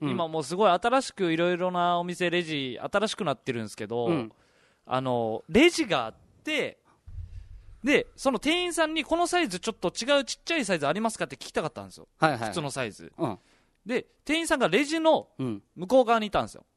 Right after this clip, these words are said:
Speaker 1: うんうんうん。
Speaker 2: で、袋に
Speaker 1: うん。
Speaker 2: 買った服を詰めてたんですよ。
Speaker 1: はいはいはい。
Speaker 2: で、その店員さんだと思って、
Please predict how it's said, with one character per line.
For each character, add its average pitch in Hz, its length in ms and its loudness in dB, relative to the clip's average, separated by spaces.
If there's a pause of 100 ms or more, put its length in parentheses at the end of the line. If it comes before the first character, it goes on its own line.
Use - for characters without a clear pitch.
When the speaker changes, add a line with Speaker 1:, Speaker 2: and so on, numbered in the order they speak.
(160)
Speaker 1:
う 147 80 -2
ん 113 60 -2
う - 0 -
ん - 20 -4
う 123 60 -12
ん。 98 300 -12 (220)
Speaker 2:
で、 208 240 -2 (400)
袋 294 440 -2
に 127 340 -8
Speaker 1:
う 120 40 -4
ん。 104 140 -8 (540)
Speaker 2:
買 262 140 0
っ - 20 -4
た 254 200 -4
服 220 260 -4
を 120 280 -4
詰 190 240 -6
め 196 60 0
て 185 100 -2
た 117 160 -4
ん 95 60 -14
で 87 60 -20
す - 100 -20
よ。 92 120 -20
Speaker 1:
は 123 140 0
い 117 60 -4
は 104 140 -8
い - 20 -12
は 90 100 -16
い。 98 80 -20 (220)
Speaker 2:
で、 277 320 -2
そ - 180 -6
の 277 120 -2
店 277 200 0
員 285 100 -2
さ 277 140 0
ん 277 60 -4
だ 269 140 2
と - 120 -6
思 139 120 -6
っ - 20 -12
て、 143 400 -4